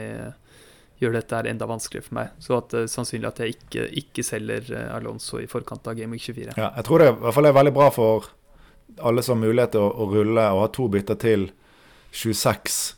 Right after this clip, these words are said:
Speaker 2: hvis det er mulig, for da er det en, da skal det være kanskje en grei sjanse for at vi har fått noe info om <clears throat> eventuelle dobler i tjueåtte og tjueni,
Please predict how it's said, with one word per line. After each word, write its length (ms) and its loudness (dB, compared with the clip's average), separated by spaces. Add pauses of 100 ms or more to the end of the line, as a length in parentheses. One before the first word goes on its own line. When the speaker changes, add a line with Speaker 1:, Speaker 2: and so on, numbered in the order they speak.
(280)
Speaker 2:
hvis 300 -2
det 80 2
er 20 0
mulig, 400 2
for 80 -4
da 120 4 (120)
er 140 2
det 160 -2 (100)
en, 460 -4
da 100 0
skal 160 -2
det 80 0
være 680 -2
kanskje 240 -4
en 80 -4
grei 180 2
sjanse 240 -4
for 240 4
at 140 -2
vi 80 2
har 80 0
fått 160 -8
noe 100 -2
info 240 -4 (140)
om 220 -2
<clears throat> 40 -4
eventuelle 580 4
dobler 360 4
i 20 2
tjueåtte 240 -2
og 80 -2
tjueni, 300 0